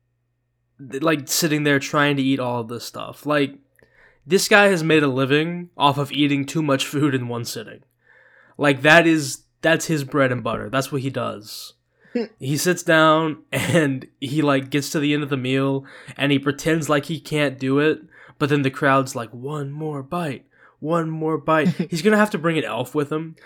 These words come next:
Speaker 1: so that whenever he gets to, like, the last house of the night and there's one cookie left, the elf
Speaker 2: Gotta
Speaker 1: can
Speaker 2: get him
Speaker 1: just
Speaker 2: hyped
Speaker 1: chant,
Speaker 2: up.
Speaker 1: "One more bite,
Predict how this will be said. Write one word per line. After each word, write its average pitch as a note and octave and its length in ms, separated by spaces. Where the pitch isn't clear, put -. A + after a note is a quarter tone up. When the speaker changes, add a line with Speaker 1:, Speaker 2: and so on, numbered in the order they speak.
Speaker 1:
so F3+ 160
that E3 100
whenever D3+ 320
he C#3+ 160
gets C#3 200
to, D3 60
like, C#3 200
the B2+ 80
last A2+ 360
house B2+ 260
of B2 60
the A#2+ 60
night A2+ 340
and A#2+ 120
there's B2+ 160
one B2+ 260
cookie C#3+ 340
left, D3 440
the C#3+ 140
elf C3+ 160
Speaker 2:
Gotta D3+ 100
Speaker 1:
can C#3+ 40
Speaker 2:
get D3+ 100
him C#3 60
Speaker 1:
just C#3+ 120
Speaker 2:
hyped D3+ 80
Speaker 1:
chant, D3 300
Speaker 2:
up. - 60
Speaker 1:
"One D#3 460
more E3+ 320
bite, D#3+ 420